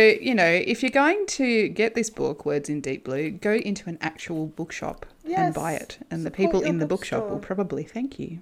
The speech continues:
Speaker 2: They will always thank, well, I hope they'll thank you. So, so if
Speaker 1: Well,
Speaker 2: they're
Speaker 1: they
Speaker 2: really,
Speaker 1: will,
Speaker 2: unless they're
Speaker 1: yes.
Speaker 2: really grumpy ones, and then you can just tell people that you met the Black Books bookstore. So it's always worth
Speaker 1: <laughs> Yes.
Speaker 2: <laughs>
Speaker 1: It's very sad that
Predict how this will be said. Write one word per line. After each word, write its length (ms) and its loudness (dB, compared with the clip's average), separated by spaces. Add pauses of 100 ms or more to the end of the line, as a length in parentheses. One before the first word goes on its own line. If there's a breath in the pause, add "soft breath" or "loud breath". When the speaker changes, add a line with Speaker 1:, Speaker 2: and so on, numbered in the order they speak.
(120)
Speaker 2:
They 120 -4
will 160 -4
always 360 -2
thank, 200 -10
well, 140 2
I 60 2
hope 180 -6
they'll 120 -2
thank 160 -6
you. 80 -8
So, 240 2
so 160 -2
if 60 0
Speaker 1:
Well, 120 10
Speaker 2:
they're 140 10
Speaker 1:
they 60 8
Speaker 2:
really, 140 6
Speaker 1:
will, 40 0
Speaker 2:
unless 220 -2
they're 100 -2
Speaker 1:
yes. 80 -2
Speaker 2:
really 200 2
grumpy 420 -4
ones, 300 -6
and 80 -8
then 80 -4
you 80 -8
can 120 -10
just 180 -10
tell 140 -4
people 360 -12
that 180 -12
you 100 -14
met 260 -14 (420 loud breath)
the 80 -8
Black 280 -10
Books 300 -14
bookstore. 640 -12 (380 loud breath)
So 220 -2
it's 160 4
always 220 6
worth 160 0
Speaker 1:
<laughs> 40 2
Yes. 360 8
Speaker 2:
<laughs> 300 2 (1500 loud breath)
Speaker 1:
It's 140 0
very 320 4
sad 320 2
that 180 -2